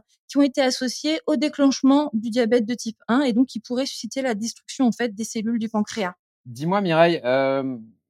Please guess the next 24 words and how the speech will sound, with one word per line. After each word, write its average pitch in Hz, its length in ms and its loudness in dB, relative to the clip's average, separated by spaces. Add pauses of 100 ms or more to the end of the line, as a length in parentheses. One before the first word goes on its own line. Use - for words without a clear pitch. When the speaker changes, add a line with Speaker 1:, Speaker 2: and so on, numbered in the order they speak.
(140)
Speaker 2:
quels 170 120 0
sont 220 140 -2
les 175 120 4
symptômes 170 640 4
qui - 160 -8
doivent, 135 520 4
euh, 113 480 0
faire - 260 -6
penser 156 420 0
à 143 80 2
un 113 140 -2
diabète ? 113 600 -4
Speaker 1:
Il 247 40 -4
y - 20 2
a 247 60 -2
plusieurs 339 360 -2
types - 300 -6
de 208 140 -6
symptômes, 262 440 0
finalement, 233 380 0
c'est, - 260 -6
c'est - 180 -6
extrêmement 277 460 2
varié. 247 460 0